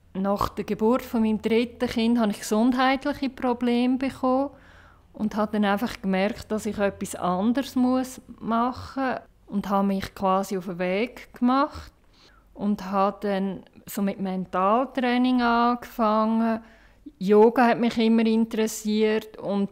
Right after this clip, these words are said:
dann habe ich mich dann entschieden, eine Kundalini-Yoga-Lehrerausbildung zu machen. Und das hat eigentlich dort nachher angefangen, so der Wandel,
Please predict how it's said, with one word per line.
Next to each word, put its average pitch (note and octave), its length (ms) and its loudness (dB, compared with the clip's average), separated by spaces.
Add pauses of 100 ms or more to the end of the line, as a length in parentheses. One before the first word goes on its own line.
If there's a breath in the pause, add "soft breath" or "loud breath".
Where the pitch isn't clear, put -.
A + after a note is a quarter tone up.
dann G3+ 420 0 (540)
habe G3+ 280 -2
ich - 180 -8
mich G3 280 -2
dann G3 160 0
entschieden, G3+ 420 0 (140)
eine F#3 580 -2
Kundalini-Yoga-Lehrerausbildung G3 2000 0
zu - 160 -6
machen. E3+ 600 -4 (1200 soft breath)
Und F3+ 140 -8
das F#3+ 160 -4
hat G#3 160 0
eigentlich G3+ 540 2
dort G#3 120 -6
nachher G#3 360 2
angefangen, G3+ 760 4
so A3 140 -2
der G3+ 200 4
Wandel, G#3+ 800 4